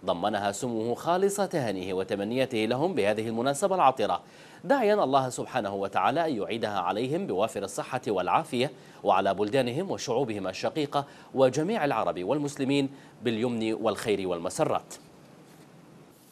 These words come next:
تبادل صاحب السمو الملكي الأمير سلمان بن حمد آل خليفة ولي العهد نائب القائد الأعلى النائب الأول لرئيس مجلس الوزراء حفظه الله ورعاه برقيات تهنئة بمناسبة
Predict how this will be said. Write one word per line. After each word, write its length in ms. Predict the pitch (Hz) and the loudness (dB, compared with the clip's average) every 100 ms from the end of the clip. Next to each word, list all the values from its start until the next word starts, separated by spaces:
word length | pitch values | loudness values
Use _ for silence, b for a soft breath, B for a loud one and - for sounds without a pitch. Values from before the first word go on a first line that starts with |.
| - | -6
تبادل 460 | 160 254 190 160 | -2 0 0 0
صاحب 300 | 139 190 165 | 2 0 0
السمو 320 | 139 - 147 156 | 0 0 0 0
الملكي 500 | 120 110 - 156 160 | 0 -2 0 2 2
الأمير 260 | 113 131 | 0 -2
سلمان 400 | 131 120 113 131 | -2 -2 -2 -2
بن 120 | 113 | -4
حمد 300 | 101 123 107 | -4 -2 0
آل 120 | 104 98 | -2 -4
خليفة 380 | 117 127 98 | -4 -4 -4
ولي 240 | 87 95 95 | -4 -2 -2
العهد 340 | 90 117 120 | 2 2 0
نائب 280 | 104 120 107 | -4 -2 -4
القائد 340 | 107 135 120 | -2 0 2
الأعلى 440 | 135 151 117 131 123 | 2 0 2 2 0
النائب 300 | 120 170 151 | 0 -2 0
الأول 340 | 165 123 147 | 0 2 0
لرئيس 360 | 107 95 113 - | 0 -2 -4 -4
مجلس 360 | 110 120 113 | -6 -6 -6
الوزراء 420 | 117 95 98 113 147 | -4 -4 0 2 2
حفظه 420 | - 104 92 87 | 0 -8 -6 -4
الله 220 | 104 123 | 0 2
ورعاه 420 | 104 98 98 156 B B B B | 4 4 4 2 B B B B
برقيات 460 | 135 147 208 247 208 | 2 2 2 2 2
تهنئة 440 | 202 156 107 95 | 4 2 2 -4
بمناسبة 680 | 95 104 110 - 131 117 | -4 -4 -2 -2 -2 -2